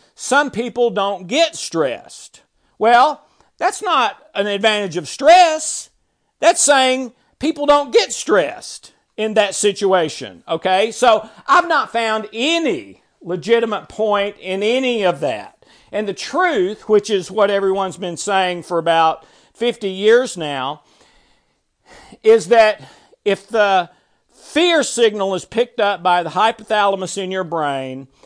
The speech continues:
it immediately, automatically, and there's nothing you do, you can do to stop it, pushes a button that causes all kinds of moving parts to start going, in-, including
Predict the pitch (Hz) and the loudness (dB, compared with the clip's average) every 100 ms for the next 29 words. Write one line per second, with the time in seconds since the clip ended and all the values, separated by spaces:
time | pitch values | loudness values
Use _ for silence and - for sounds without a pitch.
0 | _ - 180 185 175 202 269 262 220 208 | _ -8 -4 -4 0 0 0 -2 -4 -2
1 | 233 220 220 214 _ _ 170 214 269 247 | 2 2 0 -4 _ _ 4 6 6 4
2 | 202 190 185 185 180 180 180 165 160 156 | 2 0 -2 0 0 0 -2 -4 -8 -8
3 | 170 202 226 240 226 220 208 208 190 208 | -4 -2 -2 -2 -4 -6 -6 -8 -8 -10
4 | - 180 170 190 190 190 - 160 - - | -8 -10 -2 0 0 -2 -10 -12 -10 -8
5 | - 220 240 - 120 120 - _ _ _ | -2 2 2 0 -8 -12 -18 _ _ _
6 | _ _ _ _ _ _ _ _ _ _ | _ _ _ _ _ _ _ _ _ _
7 | _ _ _ _ _ _ _ - 247 277 | _ _ _ _ _ _ _ -2 0 2
8 | 254 214 214 226 220 208 160 160 151 _ | -2 -8 -2 2 2 -2 -8 -12 -14 _
9 | - 180 - 214 214 175 170 196 214 254 | -12 -12 -4 0 0 -2 -2 4 6 6
10 | 247 233 233 185 190 202 220 202 185 - | 2 -4 -4 -4 -4 -4 -4 -6 -10 -4
11 | 180 185 165 - - 147 - 214 156 147 | 2 4 2 -4 -16 -16 -6 -2 -2 -2
12 | 156 143 127 95 113 147 165 165 165 - | 0 0 -4 -12 -16 -14 -14 -12 -12 -4
13 | 208 196 190 185 | -2 0 -2 -6